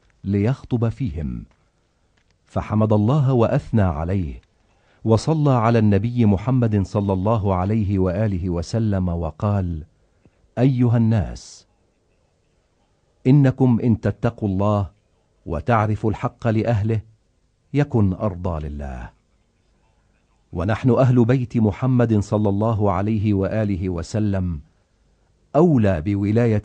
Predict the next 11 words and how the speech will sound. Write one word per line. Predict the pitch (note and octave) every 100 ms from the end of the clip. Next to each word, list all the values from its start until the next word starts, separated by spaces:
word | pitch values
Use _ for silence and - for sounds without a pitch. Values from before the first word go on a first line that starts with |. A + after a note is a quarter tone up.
| G#2
هذا | A2 A#2+ G#2+
الأمر | F#2+ - A2+ G#2+ - - _ _ _ _ _ -
من | A2+ G#2+
هؤلاء | A2 B2+ C3 B2 C#3 C#3+ C3
المدعين | A2+ A#2 A2 G2 G#2 A2 B2+ A#2 G#2
ما | G#2 G#2
ليس | F#2+ B2+ A2+ -
لهم | F2 D#2 F#2 D2+ C#2+ B1+ _ _ _ _ _ _ -
والسائرين | A2+ - - B2+ B2 B2+ D3 C#3+ A#2
بالجور | A2 G#2+ G2 C3 G#2+ F#2+
والعدوان. | F#2 E2 F2 E2+ E2+ C#2+ C2